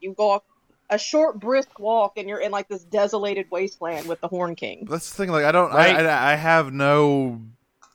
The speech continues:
Speaker 2: grasp of what Prydain even looks like, because we just don't see anything. Like, we just hear,
Speaker 3: Yeah, there's
Speaker 2: like,
Speaker 3: no
Speaker 2: "Ah,
Speaker 3: context for
Speaker 2: there's lots of
Speaker 3: anything.
Speaker 2: wars going on." It's like, "Well, what, what's going on over there?" It's like, "I don't know.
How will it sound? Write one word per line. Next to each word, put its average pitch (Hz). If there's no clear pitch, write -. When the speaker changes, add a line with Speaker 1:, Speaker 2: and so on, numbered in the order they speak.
Speaker 2:
grasp 135
of 113
what 120
Prydain 123
even 117
looks 135
like, 101
because 104
we 107
just 143
don't 117
see -
anything. 78
Like, 113
we 131
just 147
hear, 226
Speaker 3:
Yeah, 226
there's 131
Speaker 2:
like, 123
Speaker 3:
no 143
Speaker 2:
"Ah, 160
Speaker 3:
context 180
for 107
Speaker 2:
there's 143
lots 135
of 135
Speaker 3:
anything. 147
Speaker 2:
wars 190
going 131
on." 127
It's 117
like, 123
"Well, 131
what, 127
what's 131
going 143
on 175
over 117
there?" 98
It's 90
like, 98
"I 175
don't 147
know. 143